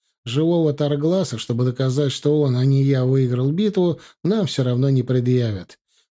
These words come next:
Поэтому не так сильно мы и нарушим дуэльные формальности, тем более, если принц прикажет мне следовать с ним обратно во дворец.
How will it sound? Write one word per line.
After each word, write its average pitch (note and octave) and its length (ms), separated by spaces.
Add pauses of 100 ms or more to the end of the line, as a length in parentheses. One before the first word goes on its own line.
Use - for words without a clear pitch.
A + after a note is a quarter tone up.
Поэтому C#3+ 420
не C#3+ 120
так C3+ 220
сильно F3+ 400
мы D#3+ 140
и D#3 40
нарушим D#3 540
дуэльные A#2 440
формальности, E3 920 (220)
тем E3 320
более, D#3+ 380
если C#3+ 260
принц D3 340
прикажет B2 560
мне A#2 100
следовать D#3 480
с - 80
ним D3+ 200
обратно B2 480
во A#2+ 80
дворец. A#2+ 600